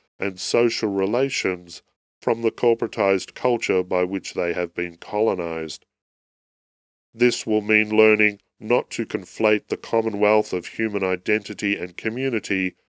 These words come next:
with capitalism per se, with not mistaking our lives and the way we live them with what we do as work, with not treating the body and its faculties as a human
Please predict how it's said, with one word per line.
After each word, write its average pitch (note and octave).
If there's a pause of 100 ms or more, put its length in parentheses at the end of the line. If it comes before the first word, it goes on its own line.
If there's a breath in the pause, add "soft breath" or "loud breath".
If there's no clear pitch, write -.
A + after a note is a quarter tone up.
(160)
with G#2
capitalism F#2+
per F2
se, F2+ (840)
with G#2 (140)
not A#2
mistaking G#2
our F#2+
lives G2 (300)
and G#2+
the G#2
way G#2
we G2
live A#2
them F2+ (440)
with A2+
what G#2
we G2
do F#2
as F2
work, G#2 (960)
with G#2
not B2
treating G#2
the F2+
body G2
and F#2
its F2+
faculties F#2+
as F#2+
a F#2
human F#2+